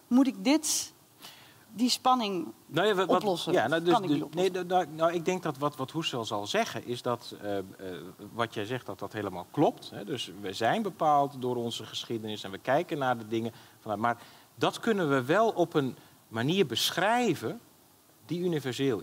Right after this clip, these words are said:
Speaker 2: is. Hè, dus, dus,
Speaker 1: Maar
Speaker 2: dus
Speaker 1: wat is daar dan universeel
Speaker 2: nou,
Speaker 1: aan?
Speaker 2: bijvoorbeeld, wa-, nou, dat, dat, ja, goed, dat heeft natuurlijk te maken in eerste instantie met een i-, soort van idee van een universele mens, hè. Dus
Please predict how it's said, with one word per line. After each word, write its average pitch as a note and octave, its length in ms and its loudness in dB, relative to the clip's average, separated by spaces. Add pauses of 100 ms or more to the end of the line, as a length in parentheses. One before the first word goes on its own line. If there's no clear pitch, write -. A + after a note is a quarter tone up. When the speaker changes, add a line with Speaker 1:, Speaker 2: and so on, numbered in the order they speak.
Speaker 2:
is. - 220 -16
Hè, D3 120 -8
dus, D3 160 -2
dus, C3 280 -4
Speaker 1:
Maar C3+ 180 -4
Speaker 2:
dus C#3 140 2
Speaker 1:
wat B3+ 120 0
is B3 100 -4
daar B3 120 2
dan A#3 140 -4
universeel G3+ 520 -4
Speaker 2:
nou, B3+ 40 6
Speaker 1:
aan? A3 60 2 (100)
Speaker 2:
bijvoorbeeld, G3+ 380 4
wa-, D#3+ 200 -4
nou, G3 220 4
dat, G#2 180 -6
dat, A#2+ 260 -2
ja, G#2 160 2
goed, - 180 -6
dat F#2 140 -8
heeft G#2+ 180 -2
natuurlijk A2+ 260 -8
te A#2 100 -8
maken C#3 360 -4
in C3+ 60 -8
eerste D#3 240 -4
instantie C3+ 540 -4
met A2+ 180 -2
een G#2+ 200 -8
i-, A2+ 120 -10 (100)
soort A2 300 -8
van G2+ 280 -8 (420)
idee C3 640 2
van B2+ 240 -2
een B2 180 -2
universele G#2 580 -2
mens, G#2+ 440 -4
hè. D#3 160 -8
Dus E3+ 220 -8